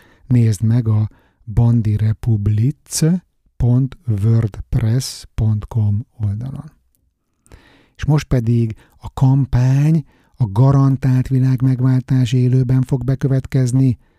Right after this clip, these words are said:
ötödik születésnapi show és élő podcast felvétel. Ugye a Vissza a gyökerekhez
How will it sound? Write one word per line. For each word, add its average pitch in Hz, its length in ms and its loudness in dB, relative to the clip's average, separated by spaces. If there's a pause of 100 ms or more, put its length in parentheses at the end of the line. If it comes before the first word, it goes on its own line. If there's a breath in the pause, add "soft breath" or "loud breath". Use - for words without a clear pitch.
(320)
ötödik 123 440 0
születésnapi 117 720 -4
show 175 520 -2
és 165 240 -4
élő 170 380 -2
podcast 160 480 -4
felvétel. 120 840 -2 (2250)
Ugye 120 160 2
a 127 40 2
Vissza 135 320 0
a 117 40 2
gyökerekhez 113 1000 -2